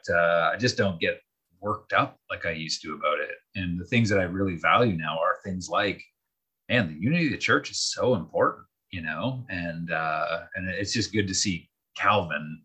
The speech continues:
you know, quoting Cyprian, affirming all of that. So.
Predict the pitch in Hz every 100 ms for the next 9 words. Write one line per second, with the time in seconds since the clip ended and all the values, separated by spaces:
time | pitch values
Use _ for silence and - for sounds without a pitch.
0 | _ _ 98 87 80 80 - 110 98 82
1 | - 107 - 78 78 76 78 85 - -
2 | 92 90 78 - - - - - - -
3 | - -